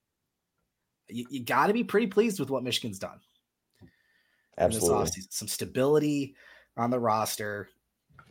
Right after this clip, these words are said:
Speaker 1: The, the continuity thing, I think, was so overblown, personally, because, again, staff turnover is two to three dudes every year anyway. You didn't hire Sherrone Moore, Sherrone Moore, excuse me. I do that all the time.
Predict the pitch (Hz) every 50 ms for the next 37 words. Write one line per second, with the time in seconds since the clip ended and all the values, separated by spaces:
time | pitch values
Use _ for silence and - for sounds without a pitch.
0 | _ _ _ _ _ _ _ _ _ _ _ _ _ - 120 123 - 120 120 123
1 | - - 170 180 196 156 131 123 120 120 120 120 117 - 127 117 110 107 107 -
2 | 110 98 107 101 - - 107 101 98 92 95 92 - 90 98 98 98 98 95 -
3 | 98 98 95 - - 104 101 101 101 101 - _ _ _ _ _ _ _ _ _
4 | _ _ _ _ _ _ - 101 95 120 107 98 107 98 98 107 107 101 95 -
5 | - - - 151 143 139 135 - - 120 113 110 104 98 101 101 95 - - -
6 | 123 107 101 - - 107 98 95 101 98 95 107 98 90 101 98 95 92 90 -
7 | 90 92 98 98 104 101 98 104 104 - - - - _ - 147 160 156 - -
8 | 135 131 131 123 110 104 - - 120 113 113 107 98 101 107 110 107 101 98 95
9 | 95 - _ _ _ _ _ _ _ - - - 127 113 113 110 107 98 98 98
10 | 92 - - 110 101 - 92 90 - - 190 160 101 92 107 120 104 98 - 110
11 | 98 95